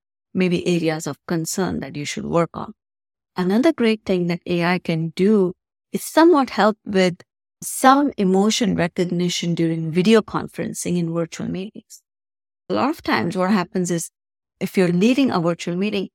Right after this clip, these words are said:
you may not be able to see everybody on the screen. You may also not be able to see all of the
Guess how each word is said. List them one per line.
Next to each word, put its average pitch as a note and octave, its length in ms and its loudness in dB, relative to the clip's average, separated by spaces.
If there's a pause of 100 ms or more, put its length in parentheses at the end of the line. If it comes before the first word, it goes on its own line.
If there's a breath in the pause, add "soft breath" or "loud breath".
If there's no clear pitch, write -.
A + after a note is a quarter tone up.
(220)
you G#3+ 140 2
may B3 100 6
not B3 220 8
be A#3 120 4
able G3 180 2
to F#3+ 100 -6
see F#3 220 2
everybody E3 440 0
on D#3 200 -6
the - 80 -10
screen. - 400 -8 (680)
You G3+ 160 2
may G3 260 0
also B3 460 0
not G#3 340 2
be F3 260 0
able E3+ 460 -2
to E3 380 0 (420)
see - 360 -2
all G#3+ 300 4
of G3+ 140 0
the F#3 120 0